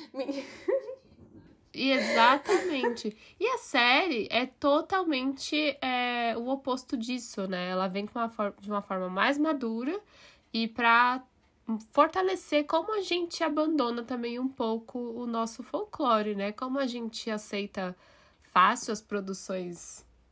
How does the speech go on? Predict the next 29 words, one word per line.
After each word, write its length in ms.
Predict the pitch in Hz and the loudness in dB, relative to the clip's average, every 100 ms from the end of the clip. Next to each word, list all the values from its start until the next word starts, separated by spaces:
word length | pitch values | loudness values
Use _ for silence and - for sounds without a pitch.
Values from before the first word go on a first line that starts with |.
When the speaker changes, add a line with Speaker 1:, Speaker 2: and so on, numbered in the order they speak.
| _ | _
Speaker 2:
externas 800 | 214 - - 202 202 226 285 285 247 | -8 -8 2 4 4 2 2 0 0
e, 160 | 254 - | -6 -6
e 400 | 220 220 214 208 _ - | -6 -4 -6 -8 _ -8
internas 640 | 233 226 226 208 220 233 | -8 -4 -2 -2 -2 -4
a 100 | 233 | -4
gente 380 | 226 220 214 - | -4 -6 -8 -8
não 160 | 226 226 | -6 -4
dá 240 | 220 220 220 - | -4 -4 -8 -14
tanto 300 | - 220 220 | -6 -4 -4
a 60 | 262 | -6
mínima, 520 | 247 214 214 190 175 | -4 -4 -2 -4 -4
né? 280 | 175 170 185 _ _ - _ _ | -6 -6 -8 _ _ -20 _ _
Então, 400 | 180 180 190 196 | -12 -4 -2 -2
eu 40 | 214 | -4
acho 260 | 202 208 | -4 -6
que 120 | - 226 | -6 -4
o, 160 | 214 - | -4 -8
que 120 | - | -4
o 80 | 208 | -4
Carlos 400 | - 190 190 202 | -2 -2 -2 -4
Saldanha 420 | - 196 185 196 | -8 -8 -6 -6
conseguiu 560 | 202 233 226 247 220 294 | -6 -6 -4 -4 -2 -2
passar 420 | - 320 - 247 | 0 -2 0 0
isso 180 | 226 226 | 0 -6
pra 260 | - 214 208 | -8 -4 -2
gente, 380 | 190 185 - - | -4 -8 -12 -12
conseguiu 380 | 208 - - | -14 -12 -10
trazer 340 | 202 220 214 214 | -10 -8 -8 -8
essa 520 | 208 - 196 185 185 | -10 -10 -8 -8 -10